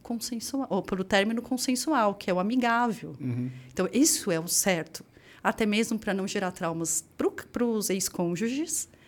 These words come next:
Speaker 1: e pros filhos que tão vivendo aquela situação. E é muito traumatizante. Nós esta-, Wagner, nós estamos falando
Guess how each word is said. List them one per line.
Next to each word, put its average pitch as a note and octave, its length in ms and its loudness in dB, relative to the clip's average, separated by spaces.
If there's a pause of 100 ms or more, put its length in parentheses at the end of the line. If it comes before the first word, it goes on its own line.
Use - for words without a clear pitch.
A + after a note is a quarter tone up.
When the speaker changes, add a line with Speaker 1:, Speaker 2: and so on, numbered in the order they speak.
(120)
Speaker 1:
e A#3+ 160 2
pros G4+ 260 0
filhos E4+ 580 2 (140)
que - 120 -8
tão F#3+ 160 -2
vivendo F#3 320 -2
aquela E3+ 220 -4
situação. D#3+ 500 -6 (440)
E G#3 100 0
é A#3+ 40 4
muito G#3 440 2
traumatizante. D#3+ 680 -6
Nós F#3 160 -2
esta-, - 240 -4
Wagner, D#3+ 540 -4
nós E3 180 -2
estamos F3+ 460 -2
falando E3+ 480 -6